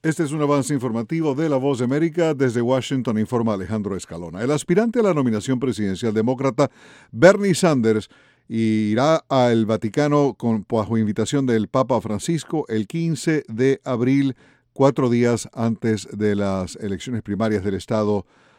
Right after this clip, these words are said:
de Nueva York. Sanders dijo en declaraciones al programa noticioso Morning Joe este viernes, de la cadena de televisión por cable M S N B C, que,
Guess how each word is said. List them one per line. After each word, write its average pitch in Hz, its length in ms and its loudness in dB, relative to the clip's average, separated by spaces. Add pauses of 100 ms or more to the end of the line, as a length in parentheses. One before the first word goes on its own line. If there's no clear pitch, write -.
(140)
de 110 220 -2
Nueva 104 240 0
York. 143 260 2
Sanders 123 380 0
dijo 117 180 0
en 117 80 2
declaraciones 110 720 0
al 104 140 0
programa 110 480 -2
noticioso 104 580 -2
Morning 104 360 -2
Joe 107 200 2
este 120 160 -2
viernes, 170 460 0 (400)
de 95 80 -12
la 90 80 -6
cadena 110 320 0
de 104 140 0
televisión 98 480 -2
por 95 160 -8
cable 104 340 -2
M 110 180 -2
S 104 140 -6
N 104 80 -2
B 110 80 -4
C, 170 220 -2 (480)
que, 160 240 0